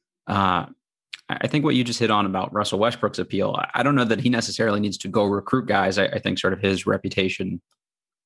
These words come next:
speaks for itself. Um, and now for a quick break to hear about one of our sponsors. I've been trying to eat a little less red meat these days, so when I do eat something, I want it to be really good.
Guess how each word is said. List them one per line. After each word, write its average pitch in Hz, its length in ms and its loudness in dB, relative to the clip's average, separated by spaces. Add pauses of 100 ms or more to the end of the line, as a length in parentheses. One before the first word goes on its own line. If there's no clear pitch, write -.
(280)
speaks - 320 -2
for 95 160 0
itself. 92 580 0 (100)
Um, 92 380 -4 (1400)
and 107 120 -4
now 101 160 -4
for - 220 -8
a - 40 -6
quick - 300 -10
break - 260 -4
to 120 60 -8
hear 104 120 0
about 107 220 -4
one 90 160 -4
of 95 120 -4
our 98 100 -6
sponsors. - 680 -10 (1400)
I've 113 100 -2
been 127 100 -6
trying 202 160 -4
to 208 80 -2
eat 156 80 -4
a - 20 -6
little 135 240 -4
less 120 260 -6
red 107 220 -2
meat 104 240 -2
these 95 220 -6
days, 90 300 -6
so - 220 -4
when 110 160 2
I 123 100 4
do 139 200 2
eat 117 220 0
something, 101 420 -4
I 95 80 -4
want 101 220 0
it 98 60 -4
to 104 60 -8
be 98 120 -2
really 95 320 0
good. - 340 -12